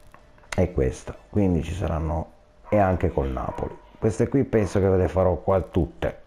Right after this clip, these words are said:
perché se le classifiche rimangono così, son belle da fare.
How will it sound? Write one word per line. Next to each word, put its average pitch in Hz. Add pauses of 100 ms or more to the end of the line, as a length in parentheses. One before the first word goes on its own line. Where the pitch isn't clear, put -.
(120)
perché 76
se -
le 87
classifiche 90
rimangono 87
così, 85 (540)
son 80
belle 73
da 69
fare. -